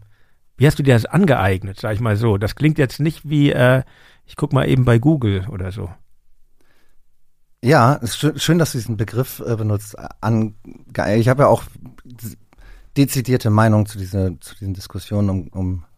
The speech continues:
Speaker 2: um kulturelle Aneignung
Speaker 1: Mhm.
Speaker 2: oder so, und weil ich als Künstler natürlich die ganze Zeit aneigne.
Speaker 1: Mhm.
Speaker 2: Und gerade in diesem, in diesem Roman, es gibt dre-, dreizehn Hauptfiguren, so zähle ich sie. Es wurden in
Speaker 1: Mhm.
Speaker 2: Rezensionen auch schon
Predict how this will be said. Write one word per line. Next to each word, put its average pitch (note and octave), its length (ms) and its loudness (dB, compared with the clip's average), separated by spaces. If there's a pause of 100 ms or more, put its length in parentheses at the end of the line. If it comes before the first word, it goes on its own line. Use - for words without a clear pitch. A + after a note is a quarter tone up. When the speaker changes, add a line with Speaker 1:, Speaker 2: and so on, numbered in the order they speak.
Speaker 2:
um F#2 240 -6 (180)
kulturelle F#2+ 640 -2 (200)
Aneignung G2 500 2
Speaker 1:
Mhm. D#2+ 60 -4
Speaker 2:
oder F2+ 180 -2
so, F2+ 100 -4
und F2+ 180 -4
weil F2 160 -4
ich - 140 -10
als F2 160 -6
Künstler G2+ 340 -6
natürlich F#2 400 -6
die - 100 -12
ganze A2 240 4
Zeit G2+ 180 -2
aneigne. G2 560 2
Speaker 1:
Mhm. B2+ 240 4 (240)
Speaker 2:
Und G2+ 140 -4
gerade A2 280 2
in G2+ 140 2
diesem, G2+ 420 0
in F#2+ 100 -8
diesem G2+ 220 -2
Roman, G2 400 2
es F#2 100 -4
gibt - 220 -14
dre-, - 180 -12
dreizehn A2 420 2
Hauptfiguren, B2 380 -2
so A2 100 -4
zähle G#2 280 -4
ich D3 100 -8
sie. D3 160 -4
Es C#3+ 160 -8
wurden G#2+ 220 -4
in C3+ 160 4
Speaker 1:
Mhm. C3+ 60 2
Speaker 2:
Rezensionen G2+ 500 -2
auch - 60 -8
schon E2+ 260 -6